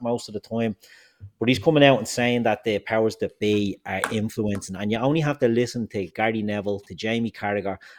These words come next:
and to Michael Owen, who does shows with Howard Webb, when contentious decisions are coming out, within a few minutes, they're all tweeting the same thing. And I think it's, you know, it's a dangerous, slippery slope. So I think that plays into the,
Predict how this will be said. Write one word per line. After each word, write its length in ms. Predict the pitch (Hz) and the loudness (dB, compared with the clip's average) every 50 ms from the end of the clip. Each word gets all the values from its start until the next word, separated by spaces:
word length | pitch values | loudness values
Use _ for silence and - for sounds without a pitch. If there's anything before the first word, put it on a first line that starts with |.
| - - | -12 -8
and 100 | 113 110 - | -6 -4 -2
to 40 | 120 | 0
Michael 380 | 120 120 120 120 120 120 110 107 | 2 4 4 4 4 2 0 2
Owen, 220 | 107 107 107 104 | 0 0 -2 -2
who 100 | 104 104 | -4 -4
does 160 | 90 104 104 | -2 -4 -4
shows 340 | - - 110 104 104 107 98 | -4 -4 -2 -2 -2 -2 -2
with 100 | 101 92 | -2 -4
Howard 240 | 98 104 101 98 90 | -2 -2 -2 -2 -2
Webb, 260 | 95 101 98 98 87 - _ _ - _ _ _ _ - | -2 -4 -4 -4 -6 -8 _ _ -20 _ _ _ _ -6
when 180 | 101 104 101 95 | -4 -4 -4 -6
contentious 580 | - - 95 - - 120 123 143 - - - | -8 -12 -16 -10 -6 -4 -4 -4 -4 -6 -10
decisions 460 | - - 104 - 127 117 101 107 98 | -14 -14 -10 -6 -6 -6 -4 -6 -8
are 60 | 90 - _ | -8 -10 _
coming 220 | - 101 98 98 | -10 -10 -6 -4
out, 180 | 110 120 131 - _ _ _ _ _ _ _ _ _ - | -4 -4 -4 -6 _ _ _ _ _ _ _ _ _ -10
within 240 | 101 101 107 104 101 | -8 -6 -4 -4 -6
a 80 | 101 92 | -6 -10
few 260 | - - 123 127 123 | -10 -6 -4 -4 -2
minutes, 400 | 120 113 110 107 107 98 - - | -2 -2 -2 -2 -4 -6 -8 -10
they're 160 | - 85 87 | -10 -6 -4
all 320 | 92 101 110 110 113 113 | 0 0 2 2 2 0
tweeting 400 | 110 - - 113 110 110 107 101 | -2 -4 -6 -6 -6 -6 -6 -8
the 80 | 101 95 | -8 -10
same 340 | - - - 95 95 95 92 | -10 -10 -8 -8 -8 -8 -8
thing. 360 | - - 95 92 90 90 90 - - | -10 -10 -10 -10 -10 -10 -12 -14 -16
And 100 | 87 90 | -14 -12
I 60 | 90 | -12
think 380 | - - - 107 107 104 98 - | -12 -10 -8 -4 -4 -2 -2 -2
it's, 360 | 101 - - - - - - - | -4 -4 -6 -10 -10 -12 -14 -14
you 180 | - 98 101 101 | -10 -8 -6 -6
know, 160 | 101 95 95 | -4 -6 -6
it's 120 | 92 - | -8 -8
a 40 | 101 - | -10 -8
dangerous, 500 | - 110 113 113 117 107 104 - - - | -4 -4 -2 -2 -2 -2 -2 -4 -4 -4
slippery 280 | 107 101 - - 98 90 | -6 -6 -4 -6 -8 -8
slope. 380 | - - 95 92 95 92 - _ | -6 -4 -4 -4 -4 -6 -8 _
So 340 | - - - 101 92 98 101 | -14 -12 -8 -6 -4 -4 -4
I 40 | 98 | -4
think 180 | - 113 - | -4 -6 -6
that 160 | - 110 - | -6 -8 -8
plays 260 | - 113 110 107 101 113 | -6 -4 -4 -4 -2 -4
into 220 | 110 110 - 107 | -6 -6 -6 -6
the, 160 | 113 110 101 | -8 -8 -8